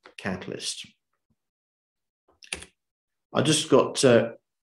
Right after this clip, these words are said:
the aziridine, the aziridine and epoxide field is, is quite diverse. So I'm only gonna give you two examples, um, based on the formation of the, these,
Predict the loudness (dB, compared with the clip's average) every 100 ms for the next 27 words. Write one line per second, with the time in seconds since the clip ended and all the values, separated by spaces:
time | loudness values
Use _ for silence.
0 | _ 0 4 6 8 8 8 6 4 4
1 | 4 6 8 8 8 4 2 2 0 2
2 | 2 4 4 4 0 -4 -8 -6 -2 0
3 | 4 4 4 4 4 4 4 4 4 4
4 | 4 2 4 6 6 2 0 0 2 2
5 | 2 -4 -16 -20 -20 -20 _ -2 2 2
6 | 0 -8 -20 -20 _ _ _ -14 0 2
7 | 4 4 4 4 4 0 2 4 4 2
8 | 0 -4 -4 -4 -4 -6 -10 -20 _ _
9 | _ -12 -4 -2 -2 -2 0 0 -2 -12